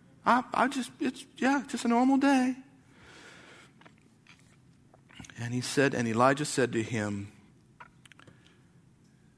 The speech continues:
"Did not my heart go with you when the man turned again from his chariot to meet you? Is it time to receive money and receive garments and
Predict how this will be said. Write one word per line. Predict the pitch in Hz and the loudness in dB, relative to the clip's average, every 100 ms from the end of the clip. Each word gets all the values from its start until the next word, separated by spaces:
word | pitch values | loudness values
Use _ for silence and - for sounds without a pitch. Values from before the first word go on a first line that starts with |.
| _ _ 139 - | _ _ -20 -8
"Did | 139 131 | -6 -2
not | 127 160 185 | 2 2 2
my | 190 147 | 2 0
heart | 139 135 143 - | 0 -2 -4 -4
go | - | -4
with | 113 117 - | -2 -4 -6
you | 143 139 127 - _ _ _ _ _ _ _ _ _ _ _ _ | -8 -8 -12 -18 _ _ _ _ _ _ _ _ _ _ _ _
when | 127 | -4
the | 120 | 0
man | 117 127 139 | 2 2 2
turned | 139 - 127 143 | -2 -2 -2 0
again | 135 120 131 | -2 -4 -4
from | 120 | -4
his | 110 - | -6 -8
chariot | - 113 127 139 | -6 -4 -4 -6
to | - | -10
meet | 104 107 127 - | -10 -10 -10 -10
you? | 147 131 - - _ _ _ _ - - _ _ _ _ _ | -10 -12 -20 -20 _ _ _ _ -20 -20 _ _ _ _ _
Is | - 139 | -2 0
it | 139 - | -2 -4
time | - 165 180 196 | 0 4 6 4
to | 196 | 0
receive | 180 170 - 170 | 0 0 -2 0
money | 135 127 139 165 175 165 | 4 6 6 2 0 -4
and | - 120 | -4 -4
receive | 117 - 131 110 | -4 -4 -4 -2
garments | 123 123 147 175 - | 2 4 4 2 -2
and | 104 | -6